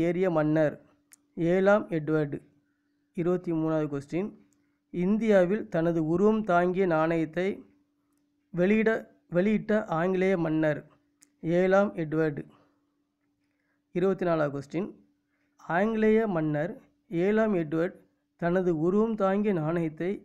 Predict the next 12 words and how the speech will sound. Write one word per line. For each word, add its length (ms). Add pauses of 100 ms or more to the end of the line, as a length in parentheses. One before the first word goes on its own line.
(160)
வெளியிட்ட 440 (100)
ஆண்டு 340 (760)
ஆயிரத்தி 500
எண்ணூத்தி 380
அறுபத்தி 380
ரெண்டாம் 320
ஆண்டு. 300 (800)
இருபத்தி 320
அஞ்சாவது 280
கொஸ்டின், 360 (760)
ரிசர்வ் 420
வங்கி 360